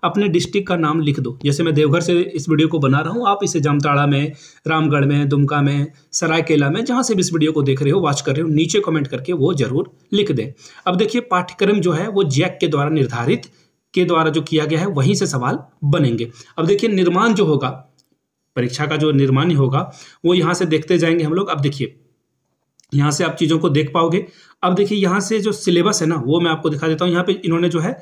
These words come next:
छोटी मोटी जो बातें हैं यहाँ पे लिखी जानी चाहिए थी, वो इन्होंने लिख दी है। सिलेबस आपको मिलेगा नीचे।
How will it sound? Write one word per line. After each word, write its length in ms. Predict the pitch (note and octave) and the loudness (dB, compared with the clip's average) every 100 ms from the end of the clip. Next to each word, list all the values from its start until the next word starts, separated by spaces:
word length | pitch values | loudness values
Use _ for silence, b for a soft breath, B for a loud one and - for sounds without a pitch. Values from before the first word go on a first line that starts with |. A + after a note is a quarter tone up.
| B _ - | B _ -4
छोटी 220 | F3+ F3+ | -2 2
मोटी 220 | F3 E3+ | 0 0
जो 140 | E3 F3+ | 0 2
बातें 280 | E3 D#3 F3+ | 2 0 -2
हैं 100 | G3 | 0
यहाँ 180 | D3 D3+ | 0 0
पे 120 | E3 | 0
लिखी 260 | D3+ D3 | -2 -2
जानी 220 | F3 D#3+ D#3+ | 0 2 2
चाहिए 220 | E3+ F3 | 2 0
थी, 120 | F3 | 0
वो 160 | E3+ D#3+ | 2 2
इन्होंने 240 | D3+ D#3 | 4 2
लिख 180 | D#3 C3 | 2 0
दी 120 | C#3 | -2
है। 160 | E3 B3+ B B | -2 -2 B B
सिलेबस 380 | - G3 A3 A3+ | -2 2 2 0
आपको 200 | G3 F#3+ | -2 0
मिलेगा 300 | F#3+ F3 F#3 | 2 2 2
नीचे। 360 | F#3 D3 C#3+ C#3+ | 2 2 2 -4